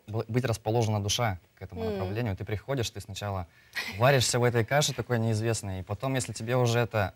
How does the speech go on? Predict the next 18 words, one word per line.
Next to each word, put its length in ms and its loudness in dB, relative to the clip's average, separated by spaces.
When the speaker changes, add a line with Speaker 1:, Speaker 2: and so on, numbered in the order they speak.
Speaker 1:
понравилось, 500 2
затягивает, 460 -2
то 80 -20
ты, 80 -10
конечно 320 -10
же, 60 -12
остаешься. 500 -12
Speaker 2:
Мгм. 440 -8
Speaker 1:
Но 80 -8
есть 240 0
такие 220 -4
случаи, 320 -4
когда 220 -2
ребята 320 0
уходят, 520 0
но 400 4
именно 300 2
задача 540 2